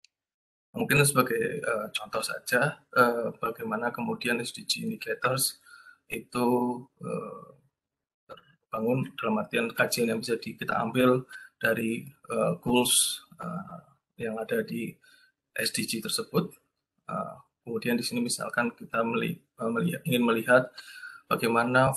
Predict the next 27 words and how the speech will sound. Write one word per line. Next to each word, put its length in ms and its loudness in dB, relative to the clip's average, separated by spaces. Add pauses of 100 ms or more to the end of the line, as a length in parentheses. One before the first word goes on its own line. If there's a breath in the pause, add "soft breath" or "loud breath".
(180)
eh, 320 0
regional, 640 -2
eh, 320 -2
income 480 0
itu 480 -8
kemudian 320 -8
dipengaruhi 560 -4
oleh 80 -8
per 160 -10
capita 320 -10
economic 480 -10
growth, 480 4 (240)
eh, 160 -2
school 400 0
enrollment 480 -2
ratio. 720 -4 (640)
Eh, 160 0
misalkan 560 -4
kalau 240 -4
kita 240 0
memasukkan, 880 0 (320)
eh, 160 2
studi 240 -2
kasus 320 -2
nanti 400 2
terkait 400 -2
dengan, 400 0